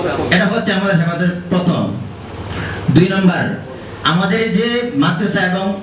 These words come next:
স্কুল প্রতিষ্ঠা করব, সেই স্কুল এবং প্রতিষ্ঠার মধ্যে কারিগরি শিক্ষা প্রতি-, চালু করব আমরা।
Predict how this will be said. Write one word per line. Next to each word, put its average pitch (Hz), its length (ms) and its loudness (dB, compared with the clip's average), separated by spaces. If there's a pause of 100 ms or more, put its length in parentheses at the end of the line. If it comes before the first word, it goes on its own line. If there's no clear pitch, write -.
স্কুল 226 440 0
প্রতিষ্ঠা 202 400 0
করব, 165 520 -2 (320)
সেই 233 400 2
স্কুল 254 280 0
এবং 220 260 0
প্রতিষ্ঠার 226 380 0
মধ্যে 226 400 0 (480)
কারিগরি 247 500 2
শিক্ষা 247 320 -2
প্রতি-, 185 400 0
চালু 196 180 2
করব 147 240 0
আমরা। 117 320 0